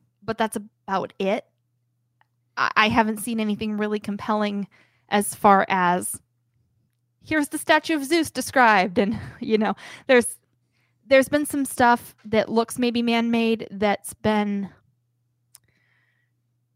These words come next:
that's been dated to the correct time period. But I also have a problem with carbon da-, carbon dating. Carbon dating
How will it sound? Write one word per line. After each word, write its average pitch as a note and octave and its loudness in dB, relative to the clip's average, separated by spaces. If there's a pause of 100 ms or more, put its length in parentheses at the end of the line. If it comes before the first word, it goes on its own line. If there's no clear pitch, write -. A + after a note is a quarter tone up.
(480)
that's A3+ -4
been A3 -4
dated A3+ 0
to D4+ -2
the C4 0
correct - -4
time A#3+ -6
period. D#4+ -4 (640)
But A#3 2 (760)
I A3 2
also C#4 0
have C#4 0
a G#3+ -6
problem A3+ -2
with G#3+ -8
carbon G3 0
da-, F#3+ -8 (240)
carbon G3 0
dating. F3 -4
Carbon G3+ 0
dating G3+ 0